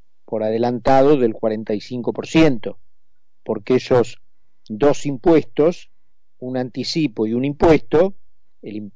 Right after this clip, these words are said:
el impuesto país, un impuesto, la percepción, un anticipo, se pusieron para que entre lo que vos pagás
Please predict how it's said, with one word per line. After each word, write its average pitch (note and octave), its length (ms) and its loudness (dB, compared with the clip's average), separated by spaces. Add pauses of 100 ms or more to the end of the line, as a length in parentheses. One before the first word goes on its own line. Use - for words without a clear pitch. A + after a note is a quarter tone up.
el A2 140 -10
impuesto B2 400 -2
país, B2+ 340 0
un A#2+ 120 -6
impuesto, A#2+ 540 0
la G#2 120 -6
percepción, A#2 720 -2
un A#2+ 180 -8
anticipo, D3+ 800 -2 (460)
se - 240 0
pusieron F#3 760 0 (340)
para C#3 280 2
que B2+ 380 0
entre A2+ 340 -10
lo A#2 200 0
que A#2 120 -4
vos C#3+ 180 4
pagás D#3 600 2